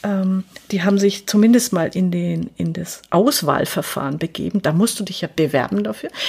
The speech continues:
Also ich sag mal, ähm, und ich, da kann ich jetzt nicht beurteilen, ob inhaltlich diese Steuerstrategien, die er dann in seinem zu, zu verkaufenden Kurs präsentiert, ob die Substanz haben oder nicht, kann ich nicht beurteilen.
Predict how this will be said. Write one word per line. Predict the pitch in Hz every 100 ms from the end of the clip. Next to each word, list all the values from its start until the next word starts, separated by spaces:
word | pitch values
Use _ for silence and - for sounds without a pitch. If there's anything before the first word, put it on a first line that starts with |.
| -
Also | 240 247
ich | -
sag | 311 202
mal, | - - - -
ähm, | 196 190 180 180 - - _ -
und | 208 - -
ich, | - -
da | 202
kann | 208 240
ich | 247
jetzt | 226 -
nicht | 226 277 - -
beurteilen, | 330 226 226 247 226 226 _ -
ob | 202 - _ _ - _
inhaltlich | 240 262 269 247 226 233 220 - - -
diese | 202 196 196
Steuerstrategien, | - 196 220 226 - 202 190 185 214 240
die | 214
er | 190
dann | 180 175 196
in | 190 185
seinem | 170 170 - - - -
zu, | - 185 -
zu | - - 175 -
verkaufenden | 180 196 - 190 196 185 180 -
Kurs | 202 190
präsentiert, | - 185 - 175 - 226 226 -
ob | - -
die | - 185 180 _ _ -
Substanz | - 202 - 214 233 226
haben | 202 196
oder | 180
nicht, | 160 -
kann | - 180
ich | 175
nicht | 165 -
beurteilen. | 254 254 302 302